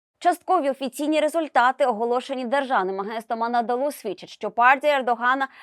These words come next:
позбулася посад мерів у десяти великих містах, включно з Бурсою та Балікесиром на індустріальному північному заході.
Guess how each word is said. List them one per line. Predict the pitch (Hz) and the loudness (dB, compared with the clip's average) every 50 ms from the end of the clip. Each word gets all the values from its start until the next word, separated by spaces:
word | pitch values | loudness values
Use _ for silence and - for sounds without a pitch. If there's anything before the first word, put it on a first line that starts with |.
| - _ | -12 _
позбулася | - 294 339 269 254 294 330 320 311 277 240 196 - - 190 | 2 2 2 2 2 0 2 4 4 4 4 2 0 -6 -10
посад | - - 196 - 226 214 196 | -10 -10 -4 -2 -2 -2 0
мерів | 208 214 226 254 277 262 254 - | -2 -2 0 2 2 2 2 0
у | - 220 | -2 -2
десяти | 180 220 214 - 262 220 226 - 294 302 | -4 -4 -4 -4 -6 -6 -2 -2 -2 -2
великих | 240 240 220 220 233 226 - 226 - | 0 0 0 0 -2 -4 -6 -10 -12
містах, | 208 196 - - - - - _ _ | -12 -12 -10 -10 -12 -12 -12 _ _
включно | - 190 185 185 - 196 196 190 - _ _ - | -12 -10 -10 -10 -10 -10 -10 -10 -12 _ _ -10
з | 226 | -6
Бурсою | 196 254 302 320 277 - 226 180 - | -2 -2 -2 -2 -2 -4 -6 -6 -4
та | - 196 214 247 247 208 | 0 2 2 2 2 2
Балікесиром | 196 185 185 190 - 185 - - 262 262 269 269 254 - - _ | 0 -2 -4 -6 -10 -12 -6 -4 -2 -2 -2 -2 -6 -10 -14 _
на | - 262 302 | -4 -4 -2
індустріальному | 311 240 262 240 - - 165 160 160 185 202 202 214 220 220 | -2 -2 -4 -6 -6 -6 -4 -2 -2 -2 -4 -6 -8 -10 -12
північному | _ 220 202 180 165 160 - - - 170 185 | _ -8 -8 -8 -8 -10 -12 -16 -14 -14 -12
заході. | 180 143 - - - - - | -12 -12 -12 -14 -16 -20 -20